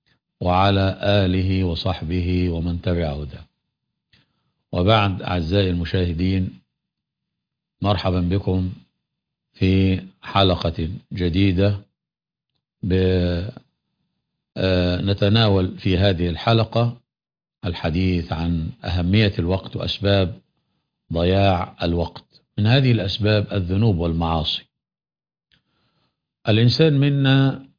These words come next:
إذا استغرق في الذنوب، لا شك أن الله يشتت عليه أمره،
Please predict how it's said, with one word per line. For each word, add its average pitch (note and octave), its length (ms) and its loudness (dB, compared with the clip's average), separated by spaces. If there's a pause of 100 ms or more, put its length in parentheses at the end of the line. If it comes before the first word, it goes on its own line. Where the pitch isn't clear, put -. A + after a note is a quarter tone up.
(320)
إذا F#2 180 0
استغرق G#2 640 0 (420)
في - 120 -6
الذنوب، G#2 680 0 (1300)
لا F#2+ 180 2
شك B2 420 0 (960)
أن G#2 180 2
الله A2 680 2 (300)
يشتت B2+ 1000 0 (1400)
عليه A2+ 840 4 (340)
أمره، F#2 460 0